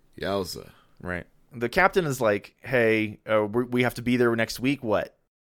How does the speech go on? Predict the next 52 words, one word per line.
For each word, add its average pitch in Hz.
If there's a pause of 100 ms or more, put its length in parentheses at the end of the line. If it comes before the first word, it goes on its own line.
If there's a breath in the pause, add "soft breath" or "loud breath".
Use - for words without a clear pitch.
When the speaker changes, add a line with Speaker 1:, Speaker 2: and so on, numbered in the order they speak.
(220)
Speaker 1:
They 110
had 160
to 123
start 117
leaving 107
now. 69 (340)
Speaker 2:
She -
wasn't 120
in 165
a 170
hurry. 131 (200)
She 117
just 113
wants 110
them 110
heading 117
in 127
the 117
right 110
direction. 95 (600)
Speaker 1:
It's, 131
like, 151
just 143
to 123
get 117
them 92
going, 117
it 65
sounds 65
like, 58
or 82
get 117
them 110
doing 107
something. 98 (300)
Speaker 2:
It's 135
been 156
made 143
clear 147
to 131
us 160
that 120
the 117
rebel 123
is 117
no 120
longer 117
a 95
threat 107
in 107
this 110
region. 131